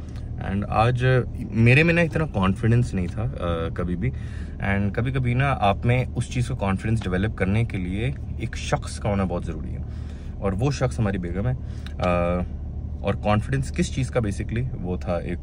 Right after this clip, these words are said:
तो पहले चश्मों का, मैं कहा, "यार, sunglasses में मैंने confidence नहीं है।" मैं कहा, "यार, I, I, I think I'll feel stupid, दोस्त वोस्त मजाक उड़ाएंगे।" बोला, "No, लो तुम।"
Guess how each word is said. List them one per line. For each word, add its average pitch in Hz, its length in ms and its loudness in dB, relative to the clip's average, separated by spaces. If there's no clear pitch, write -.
तो 95 60 -6
पहले 82 200 -6
चश्मों 131 340 -2
का, 117 120 -6
मैं 98 140 -2
कहा, 101 160 -2
"यार, 90 140 0
sunglasses 85 460 -4
में 87 60 -6
मैंने 87 140 -2
confidence 85 540 -6
नहीं 90 100 -2
है।" - 80 -4
मैं - 100 -4
कहा, 127 140 0
"यार, 101 500 6
I, 107 180 2
I, 110 240 2
I 113 60 0
think 131 160 4
I'll 120 200 8
feel 107 220 0
stupid, 104 500 -2
दोस्त 95 240 0
वोस्त 98 180 -2
मजाक 90 300 0
उड़ाएंगे।" 104 300 0
बोला, 127 320 -4
"No, 302 180 2
लो 226 380 8
तुम।" - 220 -2